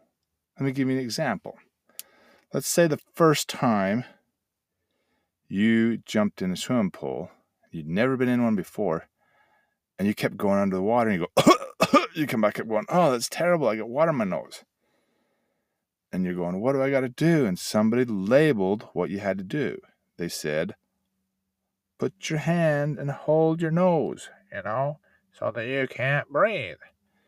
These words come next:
And they put the, and then you jump in again, and your nose is plugged, and you come back up, and you let go, and you go, "Hey!" That label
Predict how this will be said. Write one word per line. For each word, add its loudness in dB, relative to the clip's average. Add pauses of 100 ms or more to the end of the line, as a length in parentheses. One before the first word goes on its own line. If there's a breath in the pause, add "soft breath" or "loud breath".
(640 loud breath)
And -4
they 2
put 0 (100)
the, 0 (600)
and -2
then 2
you -2
jump 0
in 0
again, -2
and -2
your 2
nose 2
is -4
plugged, 2
and -10
you -2
come -2
back 2
up, 6
and -2
you 2
let 0
go, 0
and 0
you 4
go, 2 (220)
"Hey!" 6 (1200)
That 0
label 2